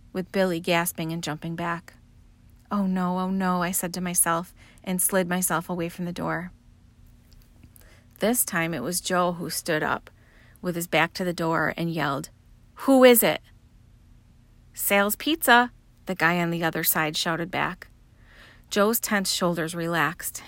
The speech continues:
and he sighed. He opened the door and took the pizza from the confused delivery guy. "You okay, man?" he asked Joe. "You look like you just saw a ghost." "Yeah, yeah, sorry.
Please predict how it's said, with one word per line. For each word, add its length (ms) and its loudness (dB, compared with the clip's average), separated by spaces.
and 100 0
he 120 -2
sighed. 500 -4
He 160 -8
opened 280 0
the 80 2
door 420 -2
and 120 -6
took 160 -6
the 100 -6
pizza 320 -4
from 220 -6
the 80 -4
confused 500 -4
delivery 400 -6
guy. 360 -8
"You 120 2
okay, 280 0
man?" 380 2
he 220 -6
asked 280 -2
Joe. 340 -2
"You 100 -2
look 180 2
like 140 4
you 100 2
just 220 0
saw 160 4
a 60 0
ghost." 560 -2
"Yeah, 240 6
yeah, 240 2
sorry. 560 2